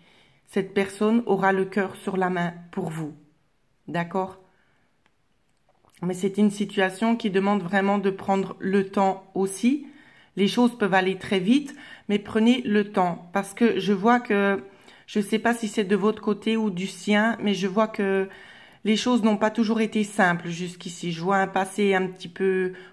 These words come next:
mouvementé, un peu lourd à porter. D'accord ? Alors prenez votre temps. C'est vraiment ça qu'on me dit. On me dit aussi cent onze.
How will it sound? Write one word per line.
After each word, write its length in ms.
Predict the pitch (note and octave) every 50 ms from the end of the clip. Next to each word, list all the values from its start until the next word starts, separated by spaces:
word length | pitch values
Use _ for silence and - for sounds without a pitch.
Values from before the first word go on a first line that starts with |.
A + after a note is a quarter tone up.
| _ -
mouvementé, 600 | G3+ G#3+ F#3+ F#3 G#3 G#3 G#3+ G3+ G#3 - G3 F3
un 120 | F3 F3+
peu 200 | F3+ F3 F#3 G3
lourd 220 | G3 F#3+ G3 G3 G3
à 80 | E3+
porter. 540 | E3+ - F3 E3+ - - - E3 D3+ - - _ _ _ _
D'accord ? 480 | D#3 E3+ E3+ E3+ E3+ G#3 G#3 G#3 G#3 - - - - - _ -
Alors 260 | F3+ F#3 F#3 F#3 -
prenez 340 | - - G#3+ G#3+ G#3+ A3 G3+
votre 360 | E3 F#3+ G3 F#3+ - - -
temps. 380 | - E3+ D3+ - - - - _
C'est 160 | _ - -
vraiment 300 | E3+ E3 F3+ F#3+ F#3+ F3+
ça 180 | F3+ F3+ F#3+ F3
qu'on 140 | F3 - F3
me 100 | F3 E3+
dit. 220 | D3+ D3+ D3+ - - _ _ _ _ _ _ _ _ _ _ _ _ _ _ _
On 60 | F3+
me 140 | G3+ G3+ G#3
dit 140 | F3+ F3 A3
aussi 300 | G#3+ G#3 G3+ - G3+ G3+
cent 300 | - - A3 G#3 - -
onze. 340 | - F3 E3+ D#3+ E3+ - -